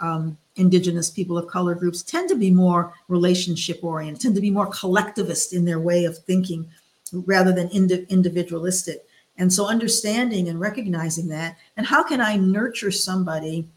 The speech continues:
to be the best leader that they can be, and s-, while still maintaining,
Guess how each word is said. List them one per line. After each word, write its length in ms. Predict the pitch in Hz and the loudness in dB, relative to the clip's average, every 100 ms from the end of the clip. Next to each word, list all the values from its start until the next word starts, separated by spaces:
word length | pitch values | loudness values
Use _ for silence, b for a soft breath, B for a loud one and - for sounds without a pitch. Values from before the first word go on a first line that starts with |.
| _ _ _ - | _ _ _ -6
to 120 | 214 | -2
be 380 | 170 190 220 220 | 0 -2 -2 -2
the 100 | 185 | -2
best 380 | 175 180 175 - | 0 0 0 0
leader 260 | 196 190 180 | 0 2 2
that 200 | 175 - | 0 0
they 220 | 233 302 | 2 2
can 300 | 285 226 185 | 2 0 0
be, 600 | 185 175 147 151 262 262 _ _ _ _ 185 | 2 2 0 0 -2 -4 _ _ _ _ 0
and 180 | 196 185 | 2 2
s-, 200 | - 196 | -2 0
while 240 | 190 185 | 2 2
still 680 | - - 240 233 202 196 - - - | 0 -2 0 2 4 4 2 0 -4
maintaining, 920 | 190 202 190 - 240 233 190 180 185 | -2 0 -2 -2 0 2 2 0 -2